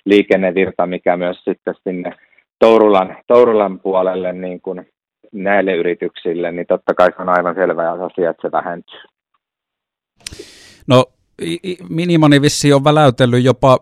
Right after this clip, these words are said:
Speaker 2: kaupungista eli Jyväskylästä poistumista kokonaan, jos tässä suunnitelmat toteutuu. Vieläkö tämä on ihan semmoinen ikään kuin validi uhka?
Speaker 1: No, totta kai kyllä yritetään selvittää muitakin vaihtoehtoja, mutta tota,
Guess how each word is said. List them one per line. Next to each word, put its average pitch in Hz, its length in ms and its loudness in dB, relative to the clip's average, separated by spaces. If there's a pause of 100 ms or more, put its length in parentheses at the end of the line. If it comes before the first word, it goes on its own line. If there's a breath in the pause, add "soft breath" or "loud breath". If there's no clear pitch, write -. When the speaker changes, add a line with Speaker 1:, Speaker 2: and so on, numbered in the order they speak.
(240)
Speaker 2:
kaupungista 131 680 0
eli 123 140 -4
Jyväskylästä 123 640 -4
poistumista 127 600 -2
kokonaan, 117 600 0
jos 98 140 -6
tässä 110 220 -6
suunnitelmat 110 640 -2 (200)
toteutuu. 104 640 -2
Vieläkö 107 360 -4 (220)
tämä 110 420 0
on 107 180 -2
ihan 107 260 -2
semmoinen 107 520 0 (720 soft breath)
ikään 117 340 0
kuin 113 240 -2
validi 131 460 2 (140)
uhka? - 480 -4 (1300 loud breath)
Speaker 1:
No, 143 420 2
totta - 280 0
kai 120 180 6 (120)
kyllä 123 220 0 (260)
yritetään 95 640 0
selvittää 123 480 -2
muitakin 131 520 -4
vaihtoehtoja, 107 960 0
mutta 107 400 -6
tota, 104 540 -2